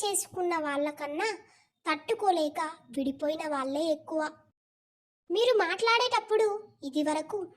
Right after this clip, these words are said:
మీకు తెలిసిన విషయాన్నే మీరు మాట్లాడతారు, కానీ వినటం వల్ల వినే ప్రతిసారి ఒక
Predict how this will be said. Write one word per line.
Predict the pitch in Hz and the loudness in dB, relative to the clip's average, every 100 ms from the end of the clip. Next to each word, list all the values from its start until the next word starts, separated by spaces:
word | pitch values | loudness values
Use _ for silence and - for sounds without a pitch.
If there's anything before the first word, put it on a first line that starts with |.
| - 302 | -2 2
మీకు | 427 427 320 339 - | 2 2 -6 -12 -2
తెలిసిన | 262 262 - 370 320 | 0 0 0 -2 -2
విషయాన్నే | 294 330 311 311 330 349 - 269 | -4 -2 -4 -4 -8 -10 -8 -4
మీరు | 269 262 285 262 | -2 -2 -4 -8
మాట్లాడతారు, | 233 262 262 262 262 254 - - _ _ - | -10 -8 -6 -4 -4 -4 -8 -20 _ _ -6
కానీ | 294 320 480 - - _ 277 | -2 0 0 -4 -12 _ -4
వినటం | 302 381 453 494 440 | 0 0 2 2 2
వల్ల | 320 339 330 349 - 233 | 2 2 0 -4 -12 -6
వినే | 277 302 370 | -2 2 2
ప్రతిసారి | 349 254 320 349 320 302 427 - - | 2 -4 -4 -6 -4 -4 -4 -8 -12
ఒక | 285 | -8